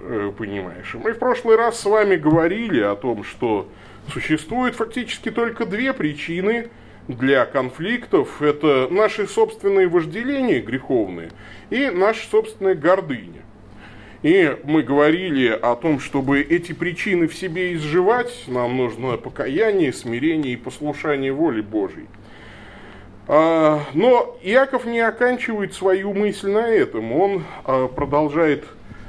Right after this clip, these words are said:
свое размышление и говорит о том, что мы, как христиане, должны всеми силами стараться погасить конфликт. И как это конкретно сделать,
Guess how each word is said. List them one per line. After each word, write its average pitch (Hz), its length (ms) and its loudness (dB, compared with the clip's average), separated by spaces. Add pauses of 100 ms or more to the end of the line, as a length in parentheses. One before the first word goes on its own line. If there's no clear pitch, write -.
(140)
свое 160 440 4
размышление 208 1120 0
и 202 380 -2 (720)
говорит 170 480 4
о 165 120 4
том, 208 280 2
что 165 760 0
мы, 190 320 -2
как 185 220 -2
христиане, 185 520 0
должны 175 360 0
всеми 180 360 0
силами 202 720 0 (420)
стараться 170 640 0
погасить 190 760 -4 (480)
конфликт. 131 680 -4 (640)
И 175 240 4
как 220 340 0
это 220 160 0
конкретно 202 640 2
сделать, 240 500 0